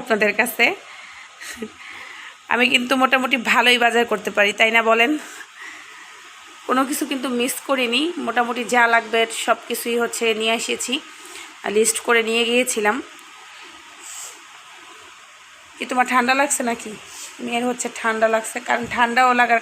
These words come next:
কারণ আছে, সে জানেন এত দুষ্টু, মানে সে হচ্ছে, আমি ডিপে কিছু টমেটো রাখছিলাম যে যখন সিজন শেষ হয়ে যাবে টমেটোর,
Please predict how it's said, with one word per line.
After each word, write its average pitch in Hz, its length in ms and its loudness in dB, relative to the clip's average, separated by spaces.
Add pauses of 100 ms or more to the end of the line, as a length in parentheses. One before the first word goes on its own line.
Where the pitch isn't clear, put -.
কারণ 226 200 2
আছে, 233 200 -2
সে - 260 -2
জানেন 240 340 2
এত - 280 -4 (180)
দুষ্টু, 254 400 0 (800)
মানে 247 140 4 (120)
সে 285 140 4 (100)
হচ্ছে, 302 380 4 (200)
আমি 240 320 2
ডিপে 247 300 -2
কিছু 269 260 -2
টমেটো 254 380 2
রাখছিলাম 247 560 2
যে 254 140 2 (180)
যখন 247 300 -2
সিজন 226 340 -4
শেষ 247 280 -2
হয়ে 233 120 0
যাবে 208 240 -2
টমেটোর, 220 420 -2